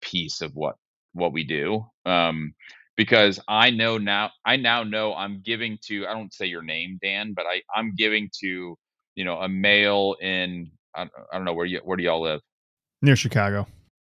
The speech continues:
Speaker 1: Chicago. So I'm giving to a male in Chicago, Illinois, who broke his, you know, his,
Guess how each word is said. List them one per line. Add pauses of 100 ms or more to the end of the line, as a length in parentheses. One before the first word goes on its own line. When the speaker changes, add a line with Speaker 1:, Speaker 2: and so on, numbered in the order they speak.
(180)
Speaker 1:
Chicago. (300)
So
I'm
giving
to
a
male
in
Chicago,
Illinois,
who
broke
his,
you
know, (220)
his,